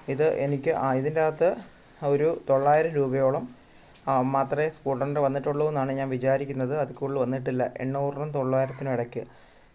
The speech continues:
കാരണം ഞങ്ങൾക്ക് കറണ്ട് ബില്ല് സാധാരണ ഒരു എണ്ണൂറ്, ആയിരത്തിനകത്തേ വ-, ഉം, വണ്ടി വാങ്ങിക്കുന്നതിന് മുമ്പ് വരെ വരാറുള്ളായിരുന്നു.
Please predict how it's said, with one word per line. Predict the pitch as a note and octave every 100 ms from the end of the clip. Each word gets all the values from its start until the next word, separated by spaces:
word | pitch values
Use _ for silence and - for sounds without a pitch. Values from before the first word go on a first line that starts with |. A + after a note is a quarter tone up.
| -
കാരണം | C3+ D3 D3
ഞങ്ങൾക്ക് | C3+ C#3 D3
കറണ്ട് | C#3+ B2+ C3+
ബില്ല് | C#3+ D3
സാധാരണ | D3 C3 C3 C3+ C#3
ഒരു | D3+ C3 D3 D3 - - -
എണ്ണൂറ്, | C3+ C3+ C3+ D3 - - - - - - -
ആയിരത്തിനകത്തേ | C3 C3+ C3+ C#3+ C3+ B2+ C#3
വ-, | C#3+ A#2+ - - - - -
ഉം, | A#2+ B2+ B2 B2 B2
വണ്ടി | B2 C3
വാങ്ങിക്കുന്നതിന് | C3+ B2+ B2+ C3+ C3+
മുമ്പ് | C3+ B2+ B2 C#3
വരെ | B2+ C#3 E3+ - - _ - -
വരാറുള്ളായിരുന്നു. | A#2+ B2 A#2+ A#2 A2+ A#2 G#2+